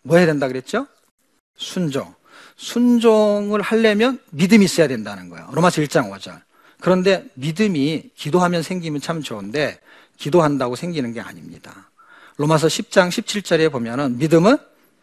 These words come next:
들음에서 나고 들음은 그리스도의 말씀이에요. 근데 그리스도의 말씀 어떤 걸 말하냐 할 때 그리스도의 말씀은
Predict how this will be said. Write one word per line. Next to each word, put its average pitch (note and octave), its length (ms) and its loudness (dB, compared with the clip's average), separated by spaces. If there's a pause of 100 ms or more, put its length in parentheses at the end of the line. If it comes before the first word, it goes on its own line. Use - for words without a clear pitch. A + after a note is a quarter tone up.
(100)
들음에서 D3 420 2
나고 C#3 480 0 (200)
들음은 D3+ 420 4 (480)
그리스도의 C3+ 580 -4 (140)
말씀이에요. F#2+ 760 -12 (380)
근데 F#3 180 2
그리스도의 A#3 460 2
말씀 F3+ 360 0
어떤 A3+ 300 0
걸 A3 140 4
말하냐 C3+ 360 0
할 A#2+ 100 -4
때 C3+ 160 -6
그리스도의 G3+ 640 2
말씀은 C3+ 800 0